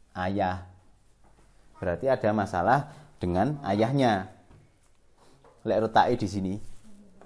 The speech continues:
Di belakang itu tiba-tiba retak, itu ada masalah dengan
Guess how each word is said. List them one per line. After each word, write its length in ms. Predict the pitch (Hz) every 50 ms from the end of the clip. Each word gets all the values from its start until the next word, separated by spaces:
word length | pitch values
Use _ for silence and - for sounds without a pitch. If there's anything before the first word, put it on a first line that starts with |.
| - - _ - - - - - - _ _ _ _ _ _ _ _ _ _
Di 160 | - 104 -
belakang 480 | 101 95 90 90 - 107 107 104 104
itu 80 | 110 139
tiba-tiba 640 | 131 127 - 101 95 - - - 110 127 151 - - - - - - -
retak, 480 | - - - - 101 101 - - - - - - - -
itu 240 | - 113 - 156 147
ada 320 | 139 - 107 104 104 - - - -
masalah 400 | 90 104 104 - 104 107 123 -
dengan 320 | - 101 92 95 123 139